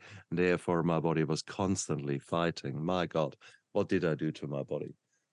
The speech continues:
Add to that the stress levels, the cortisol was, was going on super high all the time. Man, no surprise that at <laughs> some stage my body said, "Oh, bloody hell, just go home." Um,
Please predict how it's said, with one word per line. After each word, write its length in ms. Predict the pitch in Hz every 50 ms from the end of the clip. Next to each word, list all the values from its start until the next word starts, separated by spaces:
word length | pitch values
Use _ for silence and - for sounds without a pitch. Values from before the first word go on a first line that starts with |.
| _ -
Add 200 | 104 101 95 -
to 100 | - 98
that 200 | 82 98 85 -
the 80 | - 85
stress 640 | - - - - - - 107 92 80 - - -
levels, 560 | 85 78 76 76 73 - 73 71 76 - - -
the 120 | - 80 73
cortisol 760 | - - - 92 82 80 - 80 65 78 80 80 78 78 71
was, 380 | - 73 67 - - - - - -
was 220 | 85 85 78 -
going 440 | 92 - 92 87 85 82 80 73 82
on 200 | 71 73 76 80
super 440 | - - - - 101 - - 82 76
high 280 | 73 78 73 71 69
all 220 | - - 73 73 69
the 100 | 76 76
time. 360 | - 82 80 76 71 73 71 - - - - - - - - _ _ _
Man, 360 | 87 98 120 131 107 80 67 - _ _ _ _ _ _ -
no 180 | 110 135 139
surprise 580 | 120 - 131 110 - 113 98 107 139 117 98 -
that 180 | - 90 80
at 100 | 92 90 -
<laughs> 280 | - - - _ _
some 100 | - 170
stage 480 | - - - - - - 110 85 - -
my 160 | 110 101 98
body 280 | 92 - - - 98 90
said, 240 | 78 - 104 95 -
"Oh, 240 | 82 85 95 - - _ _ _ _ _ _ _ -
bloody 380 | 160 139 120 110 87 76 71
hell, 260 | 71 71 67 67 67 - - - - - - - - -
just 260 | - 101 82 80 85
go 240 | 95 107 95 87 82
home." 340 | 87 87 85 80 71 65 - - - - - - - - -
Um, 420 | 95 92 90 90 90 85 87 -